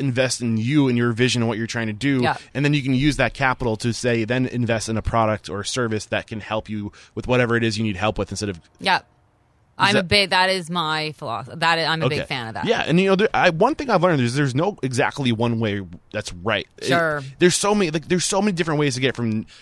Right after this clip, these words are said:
Speaker 1: Boston to California, L-,
Speaker 2: Exactly.
Speaker 1: L A. It, you have to figure out what works best for you.
Speaker 2: Exactly.
Speaker 1: Um,
Speaker 2: And do the research. I mean, yeah, had I done that? <laughs> I
Speaker 1: So
Speaker 2: mean, but yeah. I mean, and it's really, it's, what is it? My, my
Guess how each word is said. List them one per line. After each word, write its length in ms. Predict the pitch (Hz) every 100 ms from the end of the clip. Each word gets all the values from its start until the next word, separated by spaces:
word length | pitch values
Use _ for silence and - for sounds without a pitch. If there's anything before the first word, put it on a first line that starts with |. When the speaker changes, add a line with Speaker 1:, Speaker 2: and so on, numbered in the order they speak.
| _ _
Speaker 1:
Boston 480 | 139 131 - 151 139
to 100 | -
California, 840 | - 135 131 - 127 123 117 113 -
L-, 140 | 113 120
Speaker 2:
Exactly. 100 | 143
Speaker 1:
L 220 | 120 123
A. 220 | 120 107 110
It, 60 | - 123
you 180 | 165 160
have 100 | 175
to 80 | 175
figure 300 | - 160 160
out 80 | 104
what 160 | 127
works 220 | 110 113 -
best 240 | 101 -
for 100 | 95
you. 120 | 90
Speaker 2:
Exactly. 500 | 110 131 - 135 127 - - -
Speaker 1:
Um, 280 | 131 131
Speaker 2:
And 140 | 247 262
do 140 | 294
the 80 | 320
research. 520 | 294 330 269 156 - 196
I 60 |
mean, 220 | 196 208 202
yeah, 260 | 220 170
had 160 | 160 170
I 80 | 180
done 240 | 165 175
that? 240 | 202 214 - 170 _ _
<laughs> 380 | - - - -
I 80 | 202
Speaker 1:
So 60 |
Speaker 2:
mean, 600 | 214 208 202 165 - - -
but 180 | 190
yeah. 360 | 196 202 127 113
I 140 | - 196
mean, 160 | 208
and 120 | 208 208
it's 220 | 196 196
really, 400 | 214 208 202 196
it's, 220 | 185 -
what 100 | 214
is 140 | 208
it? 100 | 180
My, 260 | 147 190 185
my 360 | 160 180 170